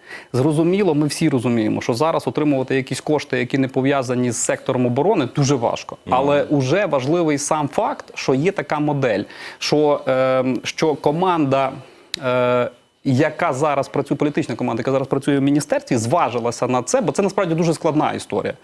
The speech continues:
Speaker 1: Е, і, е, відверто кажучи, ну, м-, моя така думка, що багато попередніх команд просто не зважувалося на такий крок. Не те, щоб не могли робити, але тут потрібна була певна, напевно, відвага, так? І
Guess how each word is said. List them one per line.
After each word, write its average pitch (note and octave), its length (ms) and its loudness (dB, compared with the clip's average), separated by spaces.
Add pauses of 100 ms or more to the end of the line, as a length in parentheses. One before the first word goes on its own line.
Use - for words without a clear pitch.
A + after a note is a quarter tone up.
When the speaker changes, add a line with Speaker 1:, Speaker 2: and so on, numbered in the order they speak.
(420)
Speaker 1:
Е, B2+ 360 2
і, D3 960 4
е, B2+ 280 2 (140)
відверто E3+ 340 0
кажучи, D#3 440 0
ну, D3+ 140 2
м-, B2 440 0
моя E3 340 4
така A#2 200 -4
думка, A2+ 340 0
що C#3+ 380 0 (440)
багато E3+ 380 0
попередніх F#3+ 440 0
команд D3 260 0
просто - 280 0
не D#3+ 140 4
зважувалося A#2+ 600 0
на A2 100 0
такий - 200 -6
крок. - 300 -4 (340)
Не C#3+ 120 2
те, B3 100 2
щоб E3 180 0
не D3+ 120 4
могли C#3 340 4
робити, A#2 360 2
але A#2+ 100 -4
тут F#3 140 -2
потрібна F3 300 -2
була D#3+ 240 0
певна, D3 560 -2
напевно, C3+ 420 -2
відвага, B2+ 760 0
так? A3+ 260 -2 (640)
І D#3+ 460 4